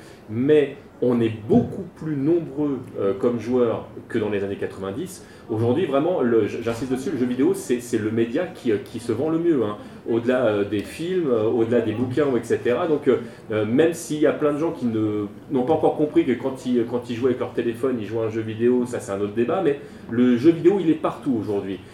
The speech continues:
Donc il y a, il y aura des gens pour acheter, euh, le jeu. Après, pour rebondir sur ce que disait Yamato à l'instant, et là je, moi je vais complètement dans son sens, en fait le souci c'est qu'on voit trop souvent ça dans, par rapport à la lorgnette du, euh, de, de, du jeu compétitif.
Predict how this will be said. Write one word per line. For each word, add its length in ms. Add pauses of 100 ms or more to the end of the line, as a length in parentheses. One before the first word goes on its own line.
(220)
Donc 160 (120)
il 80
y 60
a, 140
il 80
y 40
aura 240
des 140
gens 160
pour 240
acheter, 320
euh, 340
le 140
jeu. 220 (300)
Après, 380 (140)
pour 140
rebondir 320
sur 100
ce 80
que 60
disait 260
Yamato 400
à 60
l'instant, 320
et 60
là 100
je, 120
moi 120
je 60
vais 60
complètement 400
dans 120
son 160
sens, 280 (260)
en 60
fait 160
le 100
souci 280
c'est 140
qu'on 100
voit 180 (120)
trop 240
souvent 280
ça 260
dans, 280
par 220
rapport 260
à 60
la 100
lorgnette 540
du, 160
euh, 100 (160)
de, 580
de, 300
du 100
jeu 120
compétitif. 720